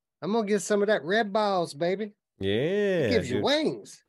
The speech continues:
Speaker 2: <laughs>
Speaker 1: Shazam!
Speaker 2: It does give you wings, bro.
Speaker 1: Uh, thanks, Andy, for the support. Uh, now, we'll probably spend it on something boring, uh, for the benefit of all of you.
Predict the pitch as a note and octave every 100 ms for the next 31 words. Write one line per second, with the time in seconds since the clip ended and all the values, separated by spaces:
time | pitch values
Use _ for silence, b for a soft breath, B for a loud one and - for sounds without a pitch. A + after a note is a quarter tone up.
0 | G#2 - A#2 C#3 C3+ C3 F#3 C4+ C#4+ G3+
1 | B2 F#2+ G2+ B2+ - A2 B2+ G2+ F2+ E2
2 | E2 E2 E2 _ E2 F2+ - _ _ _
3 | _ _ _ _ _ _ _ _ - C3+
4 | C3 E3+ E3+ - C3+ B2 B2 C3+ B2+ A#2+
5 | - G#2+ B2+ A#2+ G#2 G#2 G#2+ G#2+ A#2 A#2
6 | C3 C3+ C#3 B2 A#2+ A2+ - B2 A2 A2
7 | G#2+ A#2+ G#2+ - G2+ F#2+ D3+ D3+ A#2 A2
8 | G#2 _ _ _ _ G#2+ G#2+ G#2+ G#2+ G#2+
9 | G#2+ G#2 B2+ B2+ B2+ C#3 C3 D3 C#3 A#2+
10 | C#3 C#3+ C3+ A2+ - B2+ A#2+ G2+ F2